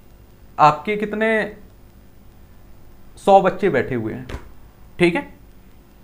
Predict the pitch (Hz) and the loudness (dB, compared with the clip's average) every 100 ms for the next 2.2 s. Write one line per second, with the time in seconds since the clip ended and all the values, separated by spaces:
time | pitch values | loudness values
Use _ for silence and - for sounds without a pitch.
0 | - - - - - 170 214 226 233 233 | -20 -20 -20 -16 -2 -2 0 -2 0 2
1 | 160 165 196 208 196 202 190 180 180 180 | 4 4 2 0 0 0 0 0 -2 -2
2 | 208 | -6